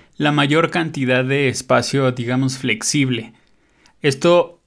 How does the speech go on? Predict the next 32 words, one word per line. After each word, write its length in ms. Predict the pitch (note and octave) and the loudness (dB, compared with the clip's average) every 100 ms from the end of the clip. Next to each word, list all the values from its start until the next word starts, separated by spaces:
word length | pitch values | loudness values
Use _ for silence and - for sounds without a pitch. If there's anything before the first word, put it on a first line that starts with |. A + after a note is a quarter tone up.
| _ | _
es 200 | - D#3 | -2 0
obviamente 480 | E3 D#3+ D#3 D3+ E3 | 2 2 0 0 0
lo 120 | D3+ | 0
opuesto 480 | B2+ C#3 D3 D3+ F#3 | 0 0 0 2 0
a 80 | F#3 | 2
decir 360 | C3+ B2+ C3+ C3 | 2 0 -2 0
que 80 | |
a 20 | D3 | 0
lo 80 | |
mejor 320 | B2 B2 C#3 C3+ | 0 -2 -4 -2
quiero 260 | D3 C3+ | -2 -2
que 100 | C3+ | -2
una 180 | C#3 C#3+ | -2 -2
columna 640 | F#3 F#3+ E3 D#3+ F#3+ A3 _ _ _ _ _ | 0 0 0 -2 -2 -6 _ _ _ _ _
sea 580 | - - D3 C#3 C#3+ C#3+ - | -12 -2 2 2 2 -2 -6
de 420 | B2+ C3 C3 C3 | 0 2 2 -4
cien 440 | - - C#3 C3 B2+ | -10 -6 -2 0 -2
píxeles, 540 | C3+ - G#3+ G#3+ C3+ - | -4 -2 0 0 -2 -6
por 160 | B2 | -10
ejemplo. 420 | B2+ D3 C3+ B2 - - _ - - - - _ _ _ _ _ _ _ _ _ _ _ _ _ _ _ - | -6 -6 -6 -10 -16 -20 _ -20 -20 -20 -20 _ _ _ _ _ _ _ _ _ _ _ _ _ _ _ -6
En 120 | D#3 | -2
donde 220 | E3+ F3+ | 0 0
vamos 320 | F3+ F#3 G3 | 2 2 2
a 60 | G3+ | 2
ver 240 | F3+ F3 | 2 0
que 100 | F3 | 2
ahora 480 | E3 D#3+ E3 E3+ - | 4 4 2 0 -2
la 220 | - C#3 C3 | -2 -2 0
columna 460 | D3 D#3+ D#3+ F3 | -2 -2 0 0
de 60 | F3+ | 2
en 100 | G#3 | 2
medio 440 | G#3 E3 G#3 B3+ | 2 0 -2 -4